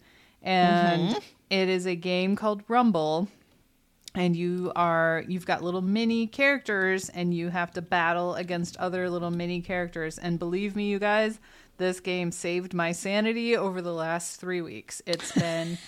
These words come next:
Speaker 1: <laughs> such a wonderful thing because you can open it up, you can play a little game, and then you can close it. Um, and you can play against the computer, or you can play against a real person if you have an internet connection, which I didn't have the time 'cause it was a hospital with crappy Wi-Fi.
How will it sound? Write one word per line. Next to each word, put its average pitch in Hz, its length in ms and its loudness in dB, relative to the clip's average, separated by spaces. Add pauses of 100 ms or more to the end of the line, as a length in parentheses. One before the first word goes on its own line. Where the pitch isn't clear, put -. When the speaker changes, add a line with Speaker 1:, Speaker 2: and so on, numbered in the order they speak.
(120)
Speaker 1:
<laughs> - 240 -4
such 185 260 0
a 240 480 4 (400)
wonderful 254 680 6 (300)
thing 247 360 4
because 202 280 0
you 185 60 -2
can 180 120 -2
open 202 280 2
it 220 100 4
up, 214 200 4
you 202 80 -2
can 175 160 -4
play 185 240 -2
a 175 60 0
little 185 200 -2
game, 190 400 0
and 175 160 -2
then 175 100 0
you 175 60 0
can 175 120 0
close 165 320 -6
it. 151 260 -4 (400)
Um, 160 560 -2 (220)
and 180 180 -2
you 170 160 -2
can 175 180 -8
play 175 200 -4
against 170 260 -6
the - 60 -12
computer, 269 520 0
or - 80 -2
you 180 120 -2
can 175 120 0
play 175 140 -4
against 170 280 -6
a 170 40 -10
real 165 180 -4
person 214 460 -2
if 185 100 -8
you 175 120 -4
have 160 140 -4
an 165 120 -4
internet 185 380 -2
connection, 175 480 -6
which 165 160 -8
I 156 100 -4
didn't 170 280 -6
have 180 240 -8
the 175 60 -14
time 170 320 -4
'cause 170 140 -8
it 151 80 -4
was 147 140 -10
a 156 80 -8
hospital 175 580 -4
with 156 240 -12
crappy 151 400 -10
Wi-Fi. - 560 -10